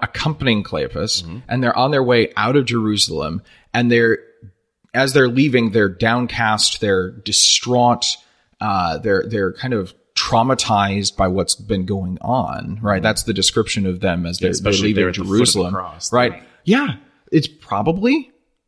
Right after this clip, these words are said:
Speaker 1: a married couple who were disciples of Jesus, and at this point, they've been so traumatized.
Speaker 2: Mm-hmm.
Speaker 1: They were following Jesus. They were like, "Ah, he's gonna be the Messiah." And then,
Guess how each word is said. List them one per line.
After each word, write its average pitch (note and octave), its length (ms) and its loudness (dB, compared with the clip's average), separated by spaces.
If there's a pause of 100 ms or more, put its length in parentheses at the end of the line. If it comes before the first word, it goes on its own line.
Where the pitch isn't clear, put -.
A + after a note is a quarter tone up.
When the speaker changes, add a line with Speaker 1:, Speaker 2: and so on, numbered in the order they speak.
(340)
Speaker 1:
a C#3 60 2
married D#3+ 300 4
couple - 380 -8 (1160)
who D3+ 100 4
were C3+ 120 6
disciples C#3 580 0
of B2+ 120 -2
Jesus, G#2+ 580 2
and A2+ 340 0 (480)
at G#2 140 -4
this D#3 180 4
point, B2+ 440 0 (320)
they've A2+ 280 2
been A2 200 2
so C#3+ 760 4 (640)
traumatized. - 1160 -2
Speaker 2:
Mm-hmm. F2 220 -10 (160)
Speaker 1:
They A2+ 80 -2
were G2+ 120 0
following D3 500 -2
Jesus. C3+ 280 -4
They A2+ 80 -6
were G#2+ 80 -6
like, G#2 200 -8
"Ah, - 240 -4
he's D3+ 140 -2
gonna D#3 160 -4
be C3+ 100 -2
the B2+ 60 -2
Messiah." C3 480 0
And G#2+ 160 0
then, A#2+ 280 0